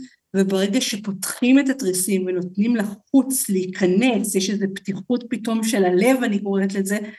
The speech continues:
אני לא הייתי ממש מכנה את זה כרגע קטן, אבל אני יכולה להבין שבסופו של דבר, אתה אומר, אני מעצב באיזשהו מקום, איזשהו תנועות כאלה משמעותיות בחיים, ואני,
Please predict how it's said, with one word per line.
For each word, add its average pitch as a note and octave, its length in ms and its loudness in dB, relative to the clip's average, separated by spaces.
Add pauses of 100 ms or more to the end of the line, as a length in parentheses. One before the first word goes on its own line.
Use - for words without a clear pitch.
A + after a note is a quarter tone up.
(380)
אני F#3+ 300 4
לא G#3 120 4
הייתי B3+ 240 2
ממש G3+ 360 0
מכנה F3+ 460 0
את F3+ 100 -2
זה F#3 60 -4 (120)
כרגע F#3+ 300 -2
קטן, B3 300 0 (100)
אבל G#3+ 60 -2
אני G3 160 2
יכולה G#3+ 360 0
להבין B3+ 560 6
שבסופו G3 760 -4
של C4 240 -2
דבר, A3 440 0
אתה B3+ 80 -6
אומר, A#3 200 -4
אני G#3 160 2
מעצב G3 680 4 (840)
באיזשהו B3+ 520 2
מקום, C4 400 6
איזשהו B3 340 2 (160)
תנועות A#3 580 4
כאלה A3 300 0
משמעותיות G3 840 2
בחיים, A#3 680 4 (100)
ואני, F#3+ 600 2